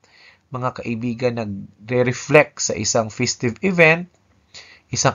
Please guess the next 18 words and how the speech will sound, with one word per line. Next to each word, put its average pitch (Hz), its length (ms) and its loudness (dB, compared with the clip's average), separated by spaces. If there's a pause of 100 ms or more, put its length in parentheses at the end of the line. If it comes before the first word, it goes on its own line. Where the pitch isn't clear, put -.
apo 147 320 4
na 131 160 0
nagbibigay 113 560 0
ng 110 160 -4
bagong 113 400 4 (160)
uso 147 480 2
na 131 80 2
salita 139 640 4
sa 113 160 -6
grandparents, 160 1120 0 (480)
isang 123 240 -4
faith 156 320 -2
healer 165 560 0
na 113 400 -6 (320)
ini-interview 135 720 -4
ang 123 160 -2
isang 117 320 -4
may 113 160 -6